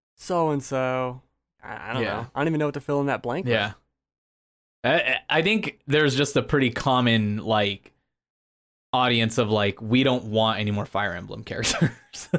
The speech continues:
Speaker 2: <laughs> Please, no more."
Speaker 1: Please, no more. It is a lot.
Speaker 2: Quite a bit.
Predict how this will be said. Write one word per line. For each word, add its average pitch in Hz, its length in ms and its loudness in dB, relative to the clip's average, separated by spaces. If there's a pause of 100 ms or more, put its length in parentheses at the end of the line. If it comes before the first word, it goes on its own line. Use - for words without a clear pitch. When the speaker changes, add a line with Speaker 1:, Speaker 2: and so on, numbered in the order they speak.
(320)
Speaker 2:
<laughs> 202 140 2
Please, - 340 0
no 110 100 -2
more." 62 260 -16 (1120)
Speaker 1:
Please, 135 240 -6
no - 80 -12
more. 123 180 -12
It 147 180 -6
is 165 140 -2
a 139 80 0
lot. 104 380 -2
Speaker 2:
Quite 117 160 0
a - 40 -6
bit. 64 200 -12